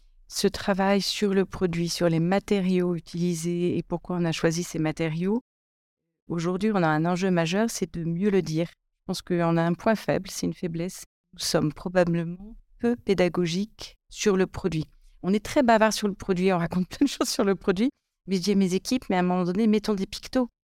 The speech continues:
Soyons forts sur la façon dont on veut dire, « Moins soixante-seize pour cent, c'est quand même fort. » Donc, euh, ça, c'est le travail qu'on est en train de faire.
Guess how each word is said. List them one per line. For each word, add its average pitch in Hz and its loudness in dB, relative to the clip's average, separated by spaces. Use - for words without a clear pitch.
Soyons 190 2
forts 247 -2
sur - -4
la 180 0
façon 202 0
dont 208 2
on 175 0
veut 175 2
dire, « 208 2
Moins 220 0
soixante-seize 208 -2
pour - -6
cent, 226 -8
c'est - -8
quand 185 -12
même 185 -10
fort. » 233 0
Donc, 175 0
euh, 170 2
ça, - -2
c'est 226 -4
le - -8
travail 185 -2
qu'on 180 -2
est 180 0
en 175 0
train - -2
de 170 0
faire. 139 -6